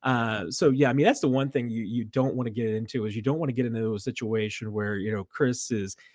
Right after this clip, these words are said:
either next year hits the open market, could hit the open market, because then that, at that point you, you lose a lot of leverage. And then you would have to be talking about franchise tag. And the Chiefs have been down that road before.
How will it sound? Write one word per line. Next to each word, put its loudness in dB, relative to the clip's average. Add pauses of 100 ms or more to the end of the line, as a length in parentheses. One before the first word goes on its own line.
(180)
either 4
next 4
year 0
hits -4
the 2
open 0
market, -6
could 2
hit 2
the -8
open -10
market, -10
because -6
then -2 (100)
that, -4 (120)
at 0
that 4
point 6
you, 0
you 6
lose 10
a 2
lot 0
of -8
leverage. -8 (540)
And 0
then 2
you 4
would 4
have -2
to -20
be -6
talking -2
about -6
franchise -6
tag. -12
And -10
the -4
Chiefs 2
have 0
been 4
down 2
that -4
road -4
before. -2